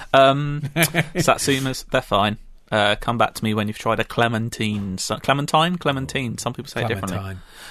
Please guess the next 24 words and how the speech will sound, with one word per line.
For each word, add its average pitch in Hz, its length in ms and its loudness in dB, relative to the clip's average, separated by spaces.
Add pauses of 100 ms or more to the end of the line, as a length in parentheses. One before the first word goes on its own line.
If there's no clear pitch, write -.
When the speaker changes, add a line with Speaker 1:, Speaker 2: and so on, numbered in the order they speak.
(120)
Speaker 1:
Uh, 107 380 6
I 113 80 6
say - 160 -4
clementine. 101 540 -6 (360)
Uh, - 80 -4 (540)
Speaker 2:
I 156 40 4
don't 156 120 2
know. 127 220 2
I 127 100 2
think 113 220 -6
Satsumas. 92 680 -8 (440)
Speaker 1:
I 123 100 0
think - 540 -8 (140)
you 117 220 -6
are 143 160 -8 (100)
wrong. 135 340 -6 (120)
Uh, 147 560 6 (480)
<laughs> 147 520 -4
uh, 190 800 2 (160)
dormant 180 360 -2
franchise. - 380 -8
Uh, 233 80 -2
they're 262 260 -4
really 226 380 2